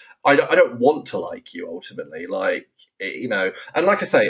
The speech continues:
a lot of this feels like, you know, it's very much against Amber Heard,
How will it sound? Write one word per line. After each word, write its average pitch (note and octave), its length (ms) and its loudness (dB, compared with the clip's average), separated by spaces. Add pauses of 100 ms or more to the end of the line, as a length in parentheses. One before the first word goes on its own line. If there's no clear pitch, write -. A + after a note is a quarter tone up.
a D#3+ 60 2
lot F#3 180 4
of D3 80 -2
this D3 180 0
feels B2+ 300 4
like, A#2 400 2
you C3 80 -2
know, F#2 340 0 (140)
it's - 220 -16
very G#2+ 240 4
much - 440 -4 (480)
against G#2+ 720 -2
Amber F#2+ 320 -4
Heard, G2 480 0